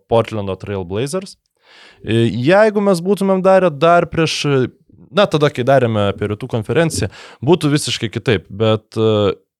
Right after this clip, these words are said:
šiuo metu atrodo, kad, e, tas Portlando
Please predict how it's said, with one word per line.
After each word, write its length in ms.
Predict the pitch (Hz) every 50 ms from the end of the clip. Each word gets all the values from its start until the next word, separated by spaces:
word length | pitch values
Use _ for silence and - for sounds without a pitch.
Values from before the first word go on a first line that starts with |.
| _ _ _
šiuo 260 | - - - 170 175 180
metu 360 | 175 165 156 - 156 151 143 -
atrodo, 580 | - 113 - - - 113 120 120 117 113 110 104 101 -
kad, 220 | - 104 101 _ _ -
e, 260 | 101 104 101 98 95 - _ _ _ _ _ _ _ _ _ _ -
tas 180 | 117 113 104 -
Portlando 840 | - 123 127 135 127 - 139 120 117 113 113 107 107 104 101 95 92